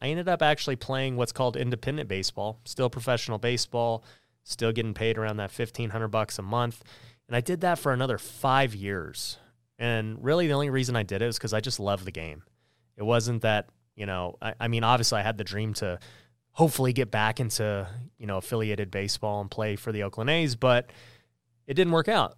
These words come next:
Um, but I did enjoy it because I knew that baseball had a lifespan and that I just wanted to play as long as I could. As long as fans were willing to watch me, I wanted to play. Um, but during that time,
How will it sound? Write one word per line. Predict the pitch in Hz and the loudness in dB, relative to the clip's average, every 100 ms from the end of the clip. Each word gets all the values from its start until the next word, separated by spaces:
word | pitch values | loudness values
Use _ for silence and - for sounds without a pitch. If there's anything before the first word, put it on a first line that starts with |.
| - | -8
Um, | 135 127 120 113 - | -2 0 2 0 6
but | 156 | 8
I | 139 | 8
did | 151 165 | 8 4
enjoy | 139 104 143 107 | 4 4 6 4
it | 87 | 2
because | 113 127 117 | 0 2 4
I | 123 | 4
knew | 131 | 4
that | 123 117 | 2 2
baseball | 113 110 131 107 | 0 0 0 2
had | 110 | 2
a | |
lifespan | 95 98 98 - 85 76 71 - _ _ | 0 0 -2 -4 -6 -10 -12 -20 _ _
and | 110 107 | -8 -4
that | 104 101 95 - - - _ _ _ _ _ | -4 -4 -6 -8 -10 -16 _ _ _ _ _
I | 107 110 | -2 -2
just | 107 104 - - - - | -2 0 0 -2 -10 -10
wanted | 113 110 107 | -4 -2 -2
to | |
play | 104 113 113 113 - | -2 0 2 0 -2
as | 110 98 | -8 -6
long | 101 113 | -6 -6
as | 110 | -4
I | 110 | -4
could. | 101 117 113 113 104 _ - | -2 -2 0 -2 -6 _ -12
As | 104 | 0
long | 139 156 | 2 4
as | 139 - | 2 2
fans | 135 127 131 | 0 -2 0
were | 123 | 0
willing | 123 123 120 | 0 0 0
to | |
watch | 113 113 117 | 2 2 0
me, | 120 120 | -4 -4
I | 101 | -4
wanted | 95 92 82 | -6 -6 -10
to | |
play. | - - 60 - _ _ _ _ _ _ _ _ | -12 -12 -12 -16 _ _ _ _ _ _ _ _
Um, | 110 101 98 - 139 | -4 -4 -6 -10 -4
but | 156 | 6
during | 277 302 | 8 8
that | 165 - | 4 4
time, | 113 107 135 | 2 2 -2